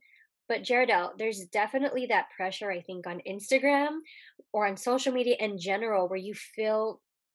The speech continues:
like in order to show up correctly, you have to look like you have it all together.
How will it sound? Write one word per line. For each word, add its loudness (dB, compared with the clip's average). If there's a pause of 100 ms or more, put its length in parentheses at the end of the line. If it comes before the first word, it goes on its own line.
(220)
like -4
in 0
order 0
to -6
show 0
up 0
correctly, -2
you -4 (160)
have -8
to -2
look -2
like -4
you -10
have -4
it -2
all -4
together. -10